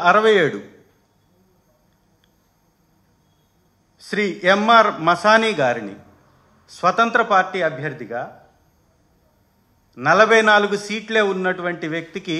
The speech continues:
ఆ రోజు మొట్టమొదటి అవకాశం ప్రతిపక్షానికి కేటాయించటం జరిగింది. ఆ రోజు వారికి ఉన్నటువంటి సంఖ్య కేవలం నలభై నాలుగు మాత్రమే. ఐదు వందల యాభై సీట్లు ఉన్నటువంటి పార్లమెంట్లో నలభై నాలుగు సీట్లు ఉన్నటువంటి మసానీ గారిని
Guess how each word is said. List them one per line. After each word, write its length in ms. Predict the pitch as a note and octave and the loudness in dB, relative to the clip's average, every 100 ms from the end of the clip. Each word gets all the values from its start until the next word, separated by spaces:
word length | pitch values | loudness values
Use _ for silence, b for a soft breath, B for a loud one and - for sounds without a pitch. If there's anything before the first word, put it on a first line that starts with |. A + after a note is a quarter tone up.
| F3+ | -2
ఆ 120 | D#3+ | 0
రోజు 240 | D3+ E3 D#3+ | 0 -4 -6
మొట్టమొదటి 680 | D#3 D3+ E3+ E3 D#3+ E3 D3 | -6 -6 -6 -6 -6 -6 -6
అవకాశం 560 | D3 D3 C#3+ C#3 F3+ F#3+ D3 | -6 -8 -10 -10 -14 -14 -10
ప్రతిపక్షానికి 800 | D3 D3+ D#3+ D3+ D#3 C#3+ C#3 G#3 | -10 -10 -12 -10 -12 -12 -14 -16
కేటాయించటం 680 | C#3+ C#3 C#3 B2 C3 E3 | -14 -12 -12 -12 -16 -18
జరిగింది. 440 | D3+ G2+ E2+ F2 E2+ _ _ _ _ _ _ _ _ _ _ _ | -16 -18 -20 -20 _ _ _ _ _ _ _ _ _ _ _ _
ఆ 80 | D3+ | 0
రోజు 200 | F3+ G3+ | 2 2
వారికి 260 | G3 F#3 F#3 | 2 2 0
ఉన్నటువంటి 460 | F#3 G3 F#3 F#3 F#3 | -4 -4 -4 -8 -8
సంఖ్య 360 | E3+ E3+ E3+ F3+ G3 F#3+ - E3+ | -8 -8 -6 -6 -6 -12 -14 -6
కేవలం 380 | F3 F3 F3 | -4 -2 -2
నలభై 280 | E3 D#3 D#3+ | -2 -2 -2
నాలుగు 300 | D#3 D3+ C#3+ | -2 -4 -4
మాత్రమే. 500 | C#3+ D3 D3 D3+ D3 D3 _ _ _ _ _ _ | -4 -4 -6 -8 -8 -12 _ _ _ _ _ _
ఐదు 220 | C#3 D#3+ E3+ | -4 -2 -2
వందల 260 | E3 D#3+ | -2 -2
యాభై 320 | D#3 D3+ D3+ | 0 0 -2
సీట్లు 320 | C#3+ F3+ F3+ F3+ | -6 -10 -10 -8
ఉన్నటువంటి 480 | E3+ D#3+ D#3+ D3+ D#3 | -8 -8 -8 -10 -4
పార్లమెంట్లో 680 | D3 D3+ D#3+ D#3 D3+ D#3+ F3+ | 0 0 -2 -6 -6 -6 -4
నలభై 320 | D#3 D3+ D3+ | -4 -4 -4
నాలుగు 280 | D3+ C#3+ C#3 | -4 -6 -10
సీట్లు 320 | E3 E3 E3+ | -14 -12 -10
ఉన్నటువంటి 500 | D#3+ D3+ C#3+ C#3+ D3 | -10 -10 -10 -12 -8
మసానీ 460 | C#3 C3+ D#3+ E3 D3+ | -8 -6 -6 -6 -6
గారిని 400 | D3 C#3 F3+ | -6 -6 -10